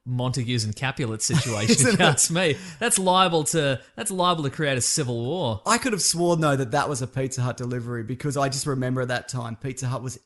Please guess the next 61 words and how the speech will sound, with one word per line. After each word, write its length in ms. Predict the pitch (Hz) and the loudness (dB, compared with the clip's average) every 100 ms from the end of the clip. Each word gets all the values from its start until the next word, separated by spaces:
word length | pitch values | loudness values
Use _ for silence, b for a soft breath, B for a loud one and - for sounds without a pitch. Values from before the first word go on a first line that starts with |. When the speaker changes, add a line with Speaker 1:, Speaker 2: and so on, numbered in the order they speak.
| - | -16
Speaker 2:
everywhere. 640 | 165 165 143 147 123 117 214 | -6 -4 -2 -2 -2 -4 -4
Speaker 1:
Yeah, 140 | 202 | -4
Dougie 300 | 127 185 170 | 0 0 2
Speaker 2:
You 60 | 170 | -2
Speaker 1:
the 80 | |
Pizza 360 | 165 208 - 196 | -2 -2 0 -2
Boy. 200 | 143 110 | 0 4
Speaker 2:
Dougie 40 | |
Speaker 1:
I 100 | 185 196 | 6 6
Speaker 2:
the 60 | 202 | 4
Speaker 1:
remember. 260 | 147 196 | 4 4
Speaker 2:
Pizza 180 | 113 190 | 4 2
Boy. 380 | 156 147 156 139 151 | 0 0 0 -2 -4
You'd 180 | 180 175 | -4 2
go, 200 | 190 214 | 6 8
and 180 | 220 208 | 6 2
you'd 140 | 185 151 | 0 2
go 160 | 185 | 4
to 80 | 190 | 2
Pizza 300 | 180 170 170 | 0 -2 2
Hut, 120 | 160 | 0
you'd 120 | 165 147 | 0 -2
get 160 | 165 | 0
the 60 | 147 | -2
works. 680 | 135 143 127 110 - - 143 127 | 0 0 0 -2 -2 -4 -6 -8
It 60 | 151 | -6
was, 180 | 143 156 | -2 -2
like, 160 | 139 | 2
six 420 | - - 180 170 | 2 4 2 0
bucks 380 | 143 143 135 - | 0 0 0 -2
or 100 | 135 | -4
whatever, 360 | 131 120 117 113 127 | -2 -4 -4 -8 -12
and 80 | - | -4
Speaker 1:
Mm-hmm. 80 | 151 | 0
Speaker 2:
then 120 | 156 | 0
you'd 100 | 139 | 0
get 180 | 151 - | -2 -4
unlimited 600 | 147 151 147 143 139 123 | -4 -4 -2 -2 -2 -4
pizza 280 | 135 127 139 | -4 -4 -6
forever. 520 | - 123 120 117 117 113 b - | -8 -6 -4 -4 -8 -12 b -4
I 40 | |
remember 240 | 160 180 160 | 2 4 4
eating 240 | 151 151 | 2 0
it 80 | 139 | -2
just 120 | 123 143 | -4 -4
being 200 | 135 131 | -2 -2
like, 240 | 123 - 156 | -4 -6 -14
"I 60 | |
don't 260 | 139 151 143 | -6 -4 -2
even 160 | 131 120 | -2 -4
like 260 | 120 - | -6 -8
pizza 300 | 135 123 131 | -8 -6 -6
that 240 | 117 143 226 | -4 -2 -2
<laughs> 0 | |
much." 320 | - - - | -4 0 4
Speaker 1:
I've 120 | 165 147 | 4 4
done 180 | 151 | 2
that 160 | 143 127 | 2 0
as 100 | 120 | 0
an 60 | 113 | 0
adult. 420 | 110 98 98 | -2 -4 -6